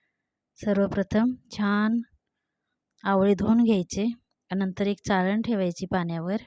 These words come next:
कढई घेतली, त्याच्यात पाणी ठेवलंय, एक चाळण ठेवले आणि त्याच्यामध्ये आवळे टाकून घेऊ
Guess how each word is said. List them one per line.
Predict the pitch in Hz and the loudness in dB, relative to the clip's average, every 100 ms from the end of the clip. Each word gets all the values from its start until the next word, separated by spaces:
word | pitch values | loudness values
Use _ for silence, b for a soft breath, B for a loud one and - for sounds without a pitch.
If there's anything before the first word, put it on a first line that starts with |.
| _ _ _ _ b b _ _ | _ _ _ _ b b _ _
कढई | 208 202 | 0 2
घेतली, | 220 233 208 | 2 0 -2
त्याच्यात | 196 190 - | -4 -4 -2
पाणी | 202 190 | -2 -2
ठेवलंय, | 202 208 180 208 233 _ _ _ b b b b - | -2 -4 -2 -4 -6 _ _ _ b b b b -14
एक | 196 - | -14 -4
चाळण | 202 185 208 | 0 0 0
ठेवले | 226 226 180 202 | -2 -2 -2 -2
आणि | 214 202 | -2 -6
त्याच्यामध्ये | 180 190 180 196 | -6 -6 -4 -2
आवळे | 185 180 | -2 -2
टाकून | 208 208 - 185 | -2 -4 -4 -6
घेऊ | 165 160 | -6 -8